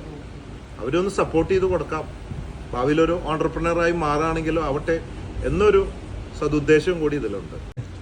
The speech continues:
അപ്പോൾ നിങ്ങൾ വരുമ്പോൾ ഒരു കടലാസിൽ നിങ്ങളുടെ പേരും ഫോൺ നമ്പർ എഴുതി സ്റ്റേജിൻ്റെ മുമ്പിൽ സ്ഥാപിച്ചിട്ടുള്ള ബോക്സിൽ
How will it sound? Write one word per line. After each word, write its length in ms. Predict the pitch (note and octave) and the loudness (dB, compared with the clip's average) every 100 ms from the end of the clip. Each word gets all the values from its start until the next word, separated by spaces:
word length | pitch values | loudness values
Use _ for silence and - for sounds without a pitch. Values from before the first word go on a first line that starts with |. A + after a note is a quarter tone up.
| - D#3 | -8 -2
അപ്പോൾ 220 | G#3 G3+ G#3+ - - - - - D3 | 2 2 2 -6 -12 -14 -14 -6 0
നിങ്ങൾ 200 | E3+ A3+ A3+ E3+ | 4 6 6 6
വരുമ്പോൾ 400 | D3+ E3 D3+ - - - - - - - - - F3 | 4 4 2 0 -8 -12 -12 -12 -12 -14 -14 -6 -2
ഒരു 120 | A3 F3+ | 0 2
കടലാസിൽ 500 | E3+ F3 - - B2+ - - - - - | 4 6 4 0 -4 -6 -10 -14 -14 -8
നിങ്ങളുടെ 220 | F3+ F#3+ E3 | -4 -2 4
പേരും 340 | E3 F3 G#3 - | 6 6 4 2
ഫോൺ 160 | E3 D3+ E3 | 0 0 -2
നമ്പർ 200 | E3+ D3 | 0 0
എഴുതി 240 | B2+ A#2 E3+ - - - | 0 -4 -10 -12 -18 -4
സ്റ്റേജിൻ്റെ 560 | - F#3 G#3 A#3 A#3 G#3 | 6 6 6 4 2 2
മുമ്പിൽ 260 | E3 E3+ D#3+ | 0 -2 -4
സ്ഥാപിച്ചിട്ടുള്ള 800 | - - D3 C#3 C#3 C#3+ D3 C3 D3 - - - - - | -6 -2 -2 -2 -6 -6 -6 -6 -8 -12 -12 -12 -8 -2
ബോക്സിൽ 400 | D3 D#3+ - | 0 0 0